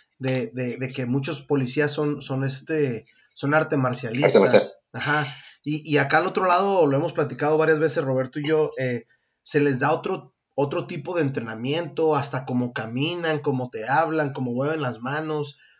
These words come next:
Speaker 1: Tienen un tipo de personalidad muy, muy diferente a cualquier policía de acá. A usted en particular, ¿qué le llamaba la atención o qué le llama la atención?
Speaker 2: A mí en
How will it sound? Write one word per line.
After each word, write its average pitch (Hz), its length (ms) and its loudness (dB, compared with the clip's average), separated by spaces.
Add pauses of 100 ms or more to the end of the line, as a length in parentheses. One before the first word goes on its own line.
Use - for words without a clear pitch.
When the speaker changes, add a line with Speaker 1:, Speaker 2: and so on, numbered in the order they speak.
(180)
Speaker 1:
Tienen 170 300 -2
un 180 160 -8
tipo 175 340 -4
de 156 80 0
personalidad 127 760 -4
muy, 156 600 -2 (100)
muy 135 240 -2
diferente 147 800 -2
a 120 180 -8
cualquier 135 560 -2 (640)
policía 151 480 2
de 143 100 4
acá. 131 420 -2 (500)
A 139 140 0
usted 147 260 0
en 170 140 -2
particular, 147 680 0
¿qué 156 100 -4
le 160 120 2
llamaba 139 360 2
la 143 80 2
atención 135 400 -2
o 147 100 0
qué 151 80 0
le 147 160 4
llama 143 240 2
la 135 80 0
atención? 113 460 -12 (1000)
Speaker 2:
A 135 120 10
mí 254 200 10
en 214 80 12